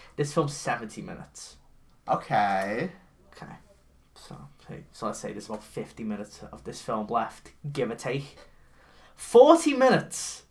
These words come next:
Speaker 1: of this film is telling the story of Jack and the Beanstalk. It cuts to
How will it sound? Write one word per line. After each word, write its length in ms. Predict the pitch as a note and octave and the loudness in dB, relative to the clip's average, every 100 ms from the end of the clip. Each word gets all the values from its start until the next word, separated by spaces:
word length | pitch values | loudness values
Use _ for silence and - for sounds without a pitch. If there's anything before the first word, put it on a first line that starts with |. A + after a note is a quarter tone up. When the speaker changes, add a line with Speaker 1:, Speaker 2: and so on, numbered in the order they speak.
| _ | _
Speaker 1:
of 200 | E3+ D3+ | 2 2
this 220 | D#3+ - | 0 -2
film 420 | - F3 C#3+ A2 G#2+ - - - - - - | 2 2 2 0 -8 -16 -20 -20 -20 -20 -2
is 260 | F3 E3 - | 2 2 -2
telling 520 | - G3 G3+ A3 G#3 | 2 6 6 6 4
the 100 | G3+ | 0
story 560 | - F3+ F#3 F3 A#2 | 2 4 6 4 2
of 160 | C3+ C#3 | -4 -8
Jack 320 | - C#3+ C#3+ | 0 2 2
and 100 | C#3+ | -2
the 40 | C3 | -4
Beanstalk. 600 | B2 B2+ B2 D#3 F3 - - - - - - - - - - - - - | -6 -8 -4 0 0 0 -8 -6 -6 -8 -14 -18 -20 -20 -20 -20 -20 -2
It 360 | F3 F#3 F3+ D3+ | 2 4 2 -2
cuts 500 | - A3+ A3 - - | 6 6 6 -4 0
to 280 | A3 G3+ - | 2 2 -2